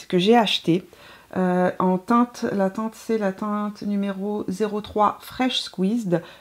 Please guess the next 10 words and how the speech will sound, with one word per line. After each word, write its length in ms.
Je 60
vous 60
l'ai 120
swatché 480
juste 280
ici 200
sur 200
ma 160
main. 220
Et 760